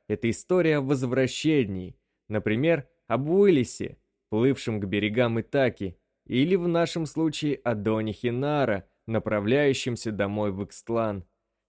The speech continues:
Третья история — это разновидность второй, рассказ о поиске. И четвёртая история —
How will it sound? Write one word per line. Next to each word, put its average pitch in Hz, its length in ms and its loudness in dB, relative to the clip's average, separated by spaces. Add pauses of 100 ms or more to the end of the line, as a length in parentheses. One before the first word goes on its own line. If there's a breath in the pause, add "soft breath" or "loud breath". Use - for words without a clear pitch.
(140)
Третья 170 420 2
история — 151 680 2 (260)
это 196 300 2
разновидность 135 800 0
второй, 120 580 0 (240)
рассказ 110 520 -2
о 113 80 2
поиске. 131 680 0 (360)
И 104 80 -8
четвёртая 139 640 2
история — 120 580 0